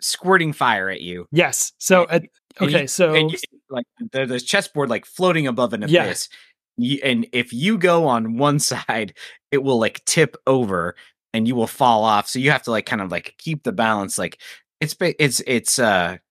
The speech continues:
Speaker 1: it, it really reminded me of a little Mario sixty-four action.
Speaker 2: Yeah, yeah. So it was the, the boss of the Enchanted Grounds that, yeah, we skipped over that. So, like,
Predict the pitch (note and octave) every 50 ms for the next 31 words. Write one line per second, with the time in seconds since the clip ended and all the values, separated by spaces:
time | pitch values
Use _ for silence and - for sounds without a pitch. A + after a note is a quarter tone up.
0 | _ _ _ - C#3 - - D#3 D#3 D3 B2+ C3+ F3 A3+ B3 G3 D3 B2 A#2+ C3
1 | F3+ F#3+ D#3+ A2+ G2+ G2 F2 F#2+ G2+ A2+ G#2+ F2 D#2+ F2 F#2+ G#2+ C#3 C#3+ A#2 F#2
2 | E2+ - - - - - - G2 E2+ - A#2 C3 C#3 G2+ D2 C#2+ D2+ - - -
3 | - D2 _ _ - C#3+ F3+ G3+ G3+ D3 G#2+ - _ _ _ D#3 D#3+ C#3 G#2+ -
4 | _ _ - _ _ _ - - - F3 F3 E3 E3 F3 F3+ E3 - - E3+ D#3+
5 | D3+ D3 D3 C3+ C3+ B2+ D#3 D3 D#3+ - - F3+ D#3 E3 D#3+ D#3 - - F3 E3+
6 | E3 D3+ C3 B2 D3 D3 C#3+ C3 B2 B2 B2 - - D3 C#3 C3+ C#3 C#3+ D3+ C#3
7 | C3 C3+ C#3+ C#3 - - E3+ - - D3 C3+ C#3 C3+ C3+ C3 B2+ - - - E3+
8 | D#3+ D#3 D#3 C#3 - -